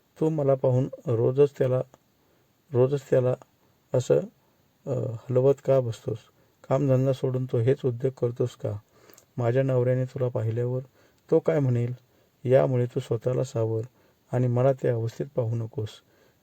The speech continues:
नाहीतर तुला सतत त्याला चोळत बसावं लागेल." अशी त्याला समज दिल्यावर मला वाटलं, दुसऱ्या दिवशी तो खिडकीतून मला पाहणार नाही, पण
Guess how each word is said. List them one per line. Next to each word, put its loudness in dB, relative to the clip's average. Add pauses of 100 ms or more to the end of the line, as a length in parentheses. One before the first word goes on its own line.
नाहीतर 2
तुला 2
सतत 0 (840)
त्याला 6
चोळत 2
बसावं -2
लागेल." -4 (480)
अशी 2
त्याला 4
समज 0
दिल्यावर -4 (520)
मला 2
वाटलं, 2 (680)
दुसऱ्या 2
दिवशी -2
तो -4
खिडकीतून -6
मला -4
पाहणार -4
नाही, -8 (540)
पण 2